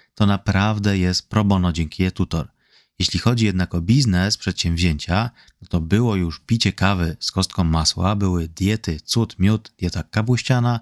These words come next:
zero węgli, same węgle, obejmowanie brzus, dojenie kóz. Jeśli ktoś wam chce coś sprzedać, bo mówi, że na niego to działa,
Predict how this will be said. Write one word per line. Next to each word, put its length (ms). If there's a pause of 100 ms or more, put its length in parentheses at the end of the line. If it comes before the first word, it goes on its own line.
(360)
zero 320
węgli, 480 (140)
same 340
węgle, 420 (320)
obejmowanie 720
brzus, 500
dojenie 380
kóz. 440 (500)
Jeśli 440
ktoś 340
wam 220
chce 200
coś 320
sprzedać, 640 (180)
bo 100
mówi, 300
że 320
na 140
niego 220
to 120
działa, 460